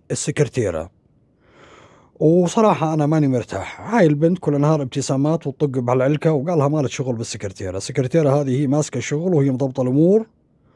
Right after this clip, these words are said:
وأنا وياش أصلًا مسولفين في هذا الموضوع وخلاص." يا شيماء، الله يرضى عليك، لا تسوي لي مشاكل من لا شيء، أهم شيء نبهي على أخوك يبطل مشاكل، وإحنا الآن ما إحنا في سالفة السكرتيرة.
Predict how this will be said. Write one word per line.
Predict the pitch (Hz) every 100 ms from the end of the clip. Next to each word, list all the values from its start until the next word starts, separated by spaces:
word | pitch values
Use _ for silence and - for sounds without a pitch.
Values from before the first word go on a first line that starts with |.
| _ _ _ _ _ _
وأنا | - 165 202 208
وياش | 202 180 202
أصلًا | 202 196 175 160
مسولفين | 151 185 151 220
في | 165 180
هذا | 196 165
الموضوع | 165 160 165 202 214 196
وخلاص." | 147 131 170 196 190 156
يا | 147 117 98 87 65 - _
شيماء، | - - 143 104 87 -
الله | 151 180
يرضى | 165 117
عليك، | 98 98 -
لا | 208 226
تسوي | - 196 220
لي | 196
مشاكل | 175 - 226 220 226 240 - _ _ _ _ _
من | 202 214
لا | 180
شيء، | 127 101 82 _
أهم | 165 208 233
شيء | 180 240
نبهي | 208 226 202
على | 196 202
أخوك | 180 240 262 269 - _ _ _ _ _ _ _
يبطل | 156 190 - 220
مشاكل، | 196 - 107 - 95 76 _ _ -
وإحنا | 170 196 208
الآن | 202 226 220
ما | 202
إحنا | 190 214
في | 165 190
سالفة | 208 196 180
السكرتيرة. | 170 - 127 107 110 95 90 -